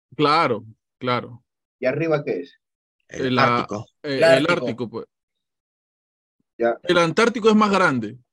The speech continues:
Speaker 2: Ya, el Antártico es más grande.
Speaker 1: Sí, el
Speaker 2: Ya,
Speaker 1: Antártico
Speaker 2: ok.
Speaker 1: es más grande.
Speaker 2: Prosigue, porque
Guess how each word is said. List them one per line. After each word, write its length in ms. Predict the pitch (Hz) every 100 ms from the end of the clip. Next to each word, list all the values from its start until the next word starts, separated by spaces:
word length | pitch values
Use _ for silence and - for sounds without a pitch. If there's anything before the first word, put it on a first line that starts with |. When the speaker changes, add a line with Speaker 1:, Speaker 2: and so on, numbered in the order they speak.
| _ _ _ _ _ - _ -
Speaker 2:
Ya, 160 | 117 -
el 100 | 117
Antártico 460 | 123 156 151 - 147
es 60 |
más 120 | 151
grande. 340 | 139 131 110 98 _ _
Speaker 1:
Sí, 380 | - 131 131 120
el 80 | 104
Speaker 2:
Ya, 60 | 107
Speaker 1:
Antártico 340 | 113 110 123
Speaker 2:
ok. 60 | 117
Speaker 1:
es 80 | 120
más 80 | 113
grande. 260 | 107 117
Speaker 2:
Prosigue, 440 | 117 117 117 139 117
porque 300 | - -